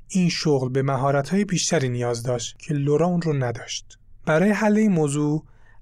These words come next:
اول از همه صحبت شد که یک کار جدید برای لورا تعریف شه. اما بیشتر که فکر کردن، فهمیدن که این تصمیم درستی نیست.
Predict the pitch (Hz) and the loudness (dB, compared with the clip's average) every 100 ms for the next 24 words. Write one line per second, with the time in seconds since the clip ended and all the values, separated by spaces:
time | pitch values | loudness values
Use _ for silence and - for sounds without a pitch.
0 | - 160 156 202 196 185 190 175 156 175 | -4 -2 0 0 0 -2 0 -2 -2 -2
1 | - 196 196 196 185 185 180 - - 185 | -2 -4 -4 -2 -2 -2 -6 -18 -10 -8
2 | 175 - 185 175 - 143 156 147 - 131 | -6 -2 -2 -2 -2 -2 -2 -4 -2 0
3 | 123 120 123 123 120 127 120 113 165 147 | 0 0 0 -2 -2 -4 -4 -4 -8 -10
4 | - - - - 170 180 156 - 175 185 | -14 -20 -20 -4 0 0 0 0 -2 -2
5 | - 131 - 127 135 143 165 - - - | -2 -2 -2 -2 0 0 -2 -6 -20 -20
6 | - 156 143 170 190 170 170 175 151 - | -6 -2 0 0 0 0 -2 -2 -2 -4
7 | 151 147 135 131 - 131 117 113 - - | -4 -2 0 -2 -2 -4 -4 -4 -8 -12